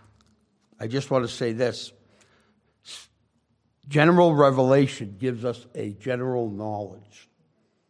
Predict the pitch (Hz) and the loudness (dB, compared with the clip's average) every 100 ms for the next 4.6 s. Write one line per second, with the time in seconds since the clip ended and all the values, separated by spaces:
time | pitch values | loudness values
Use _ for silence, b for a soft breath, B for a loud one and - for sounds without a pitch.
0 | _ _ _ - 143 143 143 151 151 113 | _ _ _ 0 0 0 2 4 4 0
1 | 117 117 113 131 120 110 - 123 110 123 | -8 -8 -4 0 0 -2 -16 -16 -4 -2
2 | 151 151 151 135 131 131 - _ 127 110 | -2 -2 -4 0 0 -2 -16 _ -12 -12
3 | 107 147 139 110 123 117 113 107 120 143 | -8 -6 -6 -6 -8 -8 -8 -4 -2 -2
4 | 139 120 113 98 92 | -2 -4 -4 -6 -10